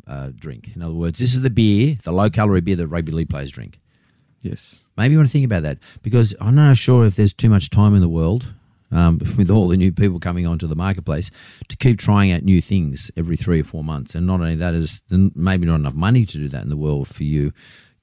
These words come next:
Speaker 1: and, uh, because, you know, you're, you're gonna lose three months of spend on it. So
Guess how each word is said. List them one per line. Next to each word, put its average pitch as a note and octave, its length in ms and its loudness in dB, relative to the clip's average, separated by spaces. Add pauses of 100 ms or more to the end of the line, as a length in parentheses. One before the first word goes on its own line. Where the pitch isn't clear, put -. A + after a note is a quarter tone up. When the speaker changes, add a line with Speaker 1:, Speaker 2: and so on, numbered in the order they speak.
(140)
Speaker 1:
and, D#2 500 -4 (100)
uh, G1+ 200 -10
because, D#2+ 340 -2
you D#2 60 0
know, D2 60 2
you're, D2 180 -2 (100)
you're D#2+ 160 -2
gonna D2+ 160 0
lose D#2 320 0
three D2 180 0
months C#2+ 280 -4
of C2 120 -8
spend C#2 460 -4 (340)
on D2 160 -4
it. D2 140 -6
So F#2+ 240 2